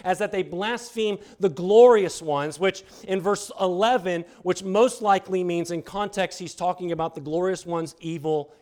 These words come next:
angels. And then they're not glorious because they are good, but they are glorious because God had created them. So false teachers here, they blaspheme and they don't tremble, these glorious ones. They had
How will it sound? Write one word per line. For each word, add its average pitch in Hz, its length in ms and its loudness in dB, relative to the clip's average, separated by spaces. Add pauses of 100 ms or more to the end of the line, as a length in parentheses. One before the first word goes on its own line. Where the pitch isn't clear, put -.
(160)
angels. 131 480 -6
And 123 100 -12
then 131 100 -10
they're 143 100 -10
not 170 240 -10
glorious 147 460 -6
because 131 340 -12
they 135 120 -6
are 127 100 -8
good, 175 440 2 (260)
but 139 120 -14
they 151 80 -10
are 139 80 -10
glorious 160 460 -8
because 147 340 -10
God 156 400 -4
had 139 220 -12
created 131 580 -8 (160)
them. 117 300 -10 (1300)
So 185 160 0
false 214 340 2
teachers 220 480 -8
here, 214 540 0 (1040)
they 170 120 2
blaspheme 214 580 0
and 202 80 4
they 196 60 4
don't 202 180 2
tremble, 214 320 -2
these 180 200 -2
glorious 196 680 4
ones. 151 360 -4
They 196 140 -2
had 180 220 -2